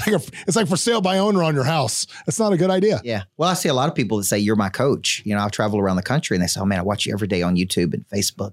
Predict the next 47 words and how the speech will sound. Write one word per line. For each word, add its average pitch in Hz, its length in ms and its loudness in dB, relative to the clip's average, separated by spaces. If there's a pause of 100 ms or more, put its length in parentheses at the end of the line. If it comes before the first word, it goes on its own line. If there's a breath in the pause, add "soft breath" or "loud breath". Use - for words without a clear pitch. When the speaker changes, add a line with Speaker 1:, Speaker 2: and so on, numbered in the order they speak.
Speaker 2:
And 92 120 -8
I'm 92 100 -2
like, 92 160 -10
"Man, - 160 -20
this, - 260 -4 (640 soft breath)
that's - 180 -4
not 107 160 -2
coaching 85 400 -2
you." 107 260 0 (140)
Like, 110 220 -2
like 113 200 -2
that's 156 200 0
exposure 127 720 0 (200)
Speaker 1:
Yeah. 131 320 0
Speaker 2:
to 123 120 -2
me, 107 380 0 (340)
but 113 120 -6
that's 175 220 0
a 151 60 0
big 123 180 -2
difference 160 220 2
between 113 180 0
being 95 180 0
coached - 340 0
by 95 120 2
me 85 420 2
and 101 140 0
watching 110 300 0
me 104 120 4
on 87 120 2
YouTube 101 320 0
every 71 220 -2
day. - 240 -6 (120)
Speaker 1:
What's - 180 0
it - 80 0
like 202 160 2
to 165 60 0
be 131 100 0
coached 101 260 -4
by 82 100 -4
you? 80 120 0 (1080)
Speaker 2:
I 135 80 -2
think 143 200 -2
I'm 127 140 2
intense 120 400 0
and 117 220 -2
positive. 98 520 -2